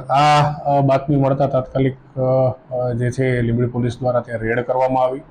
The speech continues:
અ, તમામ મુદ્દામાલ જે છે એને, અ, એનું વેરિફિકેશન કરવામાં આવ્યું. અ, વેરિફિકેશન બાદ, અ, કર્યા બાદ જ્યારે એવી, અ, ખરાઈ થઈ કે આ ખરેખર ચોરીનો માલ છે, અલગ અલગ જગ્યાએથી,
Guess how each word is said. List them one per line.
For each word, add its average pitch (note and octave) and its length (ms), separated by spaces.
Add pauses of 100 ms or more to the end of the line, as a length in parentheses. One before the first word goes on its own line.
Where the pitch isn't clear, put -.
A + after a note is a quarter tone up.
(640)
અ, A#2+ 180
તમામ C3 300
મુદ્દામાલ C3 480
જે B2+ 140
છે B2 120
એને, B2 580 (180)
અ, A2+ 240
એનું A2+ 200
વેરિફિકેશન B2+ 580
કરવામાં C3+ 400
આવ્યું. C3+ 220 (680)
અ, C3 60 (580)
વેરિફિકેશન D3 500
બાદ, D3 200
અ, C3+ 280
કર્યા D3 300
બાદ C#3+ 200
જ્યારે C#3 240
એવી, C#3 360
અ, - 360 (880)
ખરાઈ C3+ 260
થઈ C#3 280
કે B2 120
આ B2 80
ખરેખર B2+ 360
ચોરીનો C3 420
માલ C3+ 300
છે, C3+ 140
અલગ B2 200
અલગ B2+ 200
જગ્યાએથી, B2 800